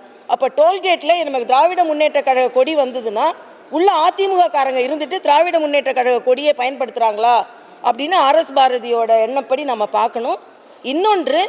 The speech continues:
அஹ், அப்ப திரா-, அ-, அ தி மு க காரங்க இப்ப, அ, திராவிட முன்னேற்ற கழக கொடி என்ன தேசிய கொடியா? எல்லாரும் பயன்படுத்தலான்றதுக்கு இது ஒரு மிக வன்மையாக கண்டிக்கத்தக்கது. திராவிட முன்னேற்ற கழக கொடி அந்த கார்ல இருந்தது.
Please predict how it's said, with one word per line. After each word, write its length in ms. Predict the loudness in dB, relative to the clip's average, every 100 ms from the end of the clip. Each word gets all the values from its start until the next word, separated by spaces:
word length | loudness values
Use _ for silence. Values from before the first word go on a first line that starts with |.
| -6 -20 -20 -12 -2
அஹ், 120 | 0 0
அப்ப 140 | -2 0
திரா-, 320 | 2 4 2 4 2
அ-, 160 | 0 -2 2 2
அ 60 | 2
தி 80 | -2
மு 60 | 0
க 60 | 2 2
காரங்க 340 | 0 2 2 4 2 0 -10 -20 -20 -12
இப்ப, 140 | 0 2 2
அ, 300 | 0 -2 -6 0
திராவிட 340 | 2 2 0 0
முன்னேற்ற 280 | 0 2 2 2
கழக 220 | 4 2 2
கொடி 140 | 0 2
என்ன 100 | 0 2
தேசிய 240 | 0 0 -4 -4
கொடியா? 320 | -4 -2 -2 -2 -8 -20 -20 -20 -20 _ -4 0
எல்லாரும் 340 | 2 0 0
பயன்படுத்தலான்றதுக்கு 1000 | -2 0 0 -2 -2 -2 -4 -8 -6 -4 -4 -6 -6 -2
இது 100 | 0 2
ஒரு 120 | 0 0
மிக 160 | 0 0 0
வன்மையாக 500 | -2 0 2 2 0 -2
கண்டிக்கத்தக்கது. 640 | -4 -2 -2 -2 -4 -6 -8 -14 -20 -20 -20 -20 -10 -2
திராவிட 440 | 2 4 2 0 0
முன்னேற்ற 360 | 0 0 0 0 0 0
கழக 300 | 2 2 -2 -4 0
கொடி 280 | 2 4 2 2
அந்த 140 | -2 0
கார்ல 320 | 2 4 2 -2
இருந்தது. 400 | -4 -6 -8 -2